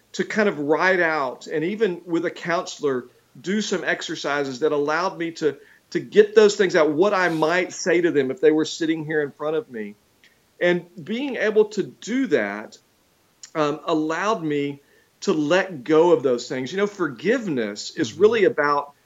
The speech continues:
Speaker 1: taking something that you feel is owed you and saying, "You know what? You don't owe me anything for that. There's no debt here." Uh, and so as I granted forgiveness to those folks,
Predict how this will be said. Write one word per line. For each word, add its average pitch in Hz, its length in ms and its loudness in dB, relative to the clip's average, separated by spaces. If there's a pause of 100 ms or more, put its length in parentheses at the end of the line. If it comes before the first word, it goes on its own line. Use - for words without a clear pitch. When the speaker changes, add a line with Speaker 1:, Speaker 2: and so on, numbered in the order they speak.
(280)
Speaker 1:
taking 196 420 4
something 185 560 0
that 160 140 4
you 165 180 -2
feel 175 340 0
is - 280 -2
owed 160 320 6
you 120 340 -4 (340)
and 151 140 0
saying, 170 220 -2
"You 170 80 2
know 180 80 2
what? 196 180 4
You 165 160 -4
don't 196 260 2
owe 160 160 2
me 160 120 0
anything 131 300 -4
for 117 80 -6
that. 131 120 -2
There's 147 220 0
no 180 200 4
debt 160 480 0
here." 117 540 -6 (600)
Uh, 147 260 -2 (120)
and 170 300 -2
so 170 440 0
as 160 180 -2
I 190 160 0
granted 180 360 -2
forgiveness 160 440 -4
to 156 80 -4
those 170 260 2
folks, 143 320 -2